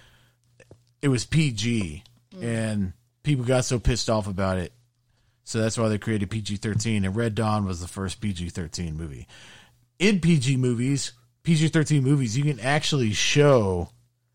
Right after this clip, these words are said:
Speaker 1: uh, breasts, but you can't show any male nudity.
Speaker 2: Not even butts. Man cheeks.
Speaker 1: I believe, yeah, you can do man cheeks. You can't do, like, full frontal, but you can show,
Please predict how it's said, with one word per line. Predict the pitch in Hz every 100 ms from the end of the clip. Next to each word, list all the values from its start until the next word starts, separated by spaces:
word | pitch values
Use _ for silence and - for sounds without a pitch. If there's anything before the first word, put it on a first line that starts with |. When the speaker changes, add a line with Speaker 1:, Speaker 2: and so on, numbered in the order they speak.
| _ _ _
Speaker 1:
uh, | 110 104 98 87 78 - _ _ _
breasts, | 123 110 98 - - - _ _ _ _ _ _ _ _ _ _ _ _ _ _
but | 123 95
you |
can't | 101 123 104
show | - 113 107 101 90
any | 107 101
male | 98 101
nudity. | 98 87 80 78 - - _ _ _ _ _ _ _ _ 139
Speaker 2:
Not | 165
even | 156 151
butts. | 135 147 - - - _ _ _ _ _ _ _ _ _ _ 156
Man | 151
cheeks. | 147 151 147 - - _ _ _ _ _ _ _
Speaker 1:
I | 139
believe, | 175 190 147
yeah, | 156 127
you | 113
can | 131
do | 135 123
man | 117 123
cheeks. | 101 92
You | 120
can't | 113
do, | 107
like, | 101 87
full | - 113
frontal, | - 117 107
but | 95 -
you | 180
can | 160
show, | - 156 160 156 131 107